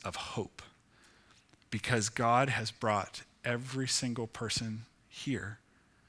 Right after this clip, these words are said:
and is orchestrating, the Spirit is working and building because everyone gets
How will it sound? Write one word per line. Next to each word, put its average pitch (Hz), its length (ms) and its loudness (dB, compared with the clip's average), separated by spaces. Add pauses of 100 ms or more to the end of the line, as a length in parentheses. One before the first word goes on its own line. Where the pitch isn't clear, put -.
(720)
and 113 120 0
is 107 180 2 (100)
orchestrating, 135 680 2
the 104 60 0
Spirit 135 420 4
is 98 140 -2
working 127 500 -2
and 104 300 -6
building 131 540 4 (880)
because 113 340 -2
everyone 131 720 2 (440)
gets - 680 -2